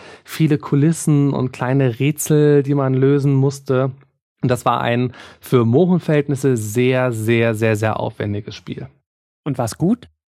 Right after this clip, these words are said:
Speaker 1: Das war gut. Also es war an manchen Stellen unheimlich schwer, manche Rätsel rauszu-, rauszukriegen, wenn man halt nicht so in diesem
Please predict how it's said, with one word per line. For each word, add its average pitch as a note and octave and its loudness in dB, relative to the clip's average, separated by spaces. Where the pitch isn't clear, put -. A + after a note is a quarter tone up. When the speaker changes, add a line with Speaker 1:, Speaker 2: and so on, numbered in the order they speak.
Speaker 1:
Das - -6
war C#3+ -2
gut. D#3+ 0
Also A#2+ 0
es - -4
war D3+ -2
an D3+ -2
manchen F3 -2
Stellen C#3 -2
unheimlich D#3 -2
schwer, B2 -4
manche D3 -2
Rätsel C3+ -2
rauszu-, F3 -2
rauszukriegen, E3+ -2
wenn D3+ 0
man D3+ -2
halt C#3 -6
nicht D#3+ -4
so C#3+ -6
in C#3 -6
diesem C#3 -4